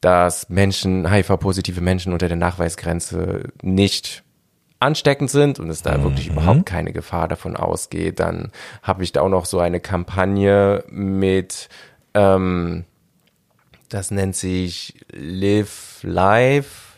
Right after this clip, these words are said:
Speaker 1: Ähm, das ist so eine Seite, wo sich Menschen auch gerne darüber informieren können. Die haben jetzt auch einen Filter herausgebracht, der, ähm, den man sich halt auf Instagram,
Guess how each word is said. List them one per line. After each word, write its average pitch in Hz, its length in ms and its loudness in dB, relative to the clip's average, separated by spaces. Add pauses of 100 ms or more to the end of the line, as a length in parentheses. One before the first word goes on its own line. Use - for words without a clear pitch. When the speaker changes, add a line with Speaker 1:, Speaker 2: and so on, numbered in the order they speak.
(720)
Speaker 1:
Ähm, 101 760 2
das 92 180 -4
ist 104 160 -6
so 92 120 2
eine 90 400 -2
Seite, 127 680 2 (280)
wo 107 440 0
sich 95 440 -6 (100)
Menschen 101 540 2
auch - 220 -4
gerne 120 320 2
darüber 101 420 -2
informieren 101 640 -2
können. 185 400 0 (800)
Die 101 220 2
haben 123 180 2
jetzt 120 220 0
auch 107 380 0
einen 90 680 -4 (120)
Filter - 640 -4
herausgebracht, 151 1120 -4 (480)
der, 107 800 4
ähm, 92 380 -4
den 90 140 -6
man 90 180 -6
sich 90 160 -12
halt 87 100 -6
auf - 80 -12
Instagram, - 600 -8